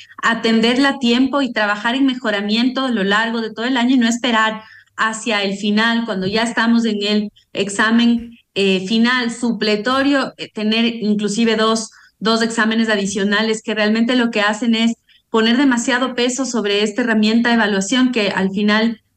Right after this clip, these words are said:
lo, no, no, no ha beneficiado los aprendizajes, que es, eh, finalmente el enfoque del sistema educativo. Y por otro lado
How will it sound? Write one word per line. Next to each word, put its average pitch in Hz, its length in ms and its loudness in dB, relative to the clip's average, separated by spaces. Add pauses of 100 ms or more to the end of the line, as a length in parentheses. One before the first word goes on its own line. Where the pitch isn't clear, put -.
lo, 196 380 0
no, 208 420 2
no, 214 380 0
no 220 120 2
ha 240 60 2
beneficiado 233 640 0
los 226 140 0
aprendizajes, 196 920 -4
que 196 120 -4
es, 190 100 -2
eh, 214 260 -2
finalmente 214 520 2
el 214 80 0
enfoque 196 320 0
del 190 100 2
sistema 185 320 -2
educativo. 180 600 0
Y 226 120 0
por 240 200 2
otro 262 240 2
lado 269 380 0